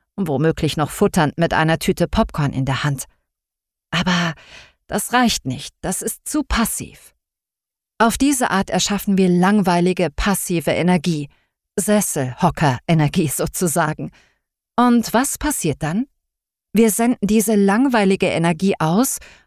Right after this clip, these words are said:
und nach dem Gesetz der Anziehung bekommen wir langweilige Energie zurück. Aber wer hat darauf schon Lust? Oh,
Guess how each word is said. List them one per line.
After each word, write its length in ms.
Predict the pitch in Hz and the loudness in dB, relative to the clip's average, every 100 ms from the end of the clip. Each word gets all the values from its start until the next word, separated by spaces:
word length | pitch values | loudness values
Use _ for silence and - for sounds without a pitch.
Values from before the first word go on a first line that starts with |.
| _ - | _ 0
und 340 | 190 160 - | 0 0 -2
nach 140 | 160 | -2
dem 160 | - 170 | 0 0
Gesetz 380 | 165 165 156 - | 2 0 -2 -2
der 180 | 170 - | 0 2
Anziehung 580 | 220 - 220 208 190 185 - _ | 0 0 -2 0 0 -2 -8 _
bekommen 440 | - 247 302 302 277 | -4 -2 0 0 2
wir 220 | 285 277 - | 0 -2 -2
langweilige 720 | 180 180 151 135 143 160 190 | 2 4 4 0 2 2 2
Energie 440 | 196 202 214 202 214 | 2 2 2 0 -4
zurück. 460 | - 247 285 - - _ _ _ _ _ _ _ - | -4 -4 -4 -4 -12 _ _ _ _ _ _ _ 0
Aber 540 | 202 202 185 180 160 - | 0 2 2 0 -2 -6
wer 300 | 185 233 202 | 0 2 2
hat 280 | 220 - - | -2 -6 -6
darauf 260 | 151 202 | -2 0
schon 200 | - 220 | 0 2
Lust? 380 | 226 302 - - _ _ _ _ _ _ _ _ - | 2 2 -2 -8 _ _ _ _ _ _ _ _ -2
Oh, 220 | 403 349 | 2 2